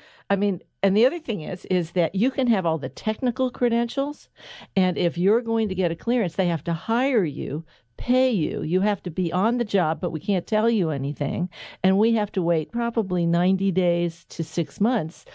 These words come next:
for just sort of a minimal clearance. And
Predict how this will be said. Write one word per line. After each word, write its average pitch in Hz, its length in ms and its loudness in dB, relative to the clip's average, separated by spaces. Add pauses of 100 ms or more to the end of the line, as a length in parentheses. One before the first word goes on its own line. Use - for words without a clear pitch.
(220)
for 180 340 0
just 269 220 -12
sort 254 160 0
of 185 80 -2
a 180 60 2
minimal 175 440 2
clearance. - 600 -4 (580)
And 220 460 0